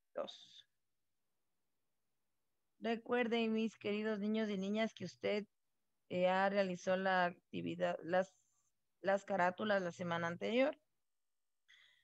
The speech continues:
Las carátulas de la segunda unidad. En este momento nosotros vamos a escribir el organizador gráfico, es decir, los temas que vamos a trabajar en esta segunda unidad, ¿ya?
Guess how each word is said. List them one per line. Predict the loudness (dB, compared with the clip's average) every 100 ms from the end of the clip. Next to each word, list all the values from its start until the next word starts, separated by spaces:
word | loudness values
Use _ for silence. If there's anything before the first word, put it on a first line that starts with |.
| _ -4
Las | -2 0
carátulas | 2 4 2 2 0 0
de | 0
la | 0
segunda | -2 -2 0 0
unidad. | 0 2 4 2 -2
En | -4 -2
este | -2 -2
momento | -2 0 -2 0
nosotros | -2 0 -4 -2 -2
vamos | 0 0 -2
a |
escribir | -4 -6 -6 -4 -4 -6 _ _ _ _ _
el | -2 2 4
organizador | 4 2 0 0 0 0 0
gráfico, | 0 0 -2 -4 -2
es |
decir, | -2 -4 -4 -6 -6 _ _ _ _ _ _
los | -2 0 0
temas | -2 0 2 0
que | 0 2
vamos | 2 2 0
a | -2
trabajar | -2 -2 0 2 2
en | 2
esta | 0 -2 -2
segunda | 0 -2 0 -2 0
unidad, | -2 -4 -10 -12 -8
¿ya? | -2 0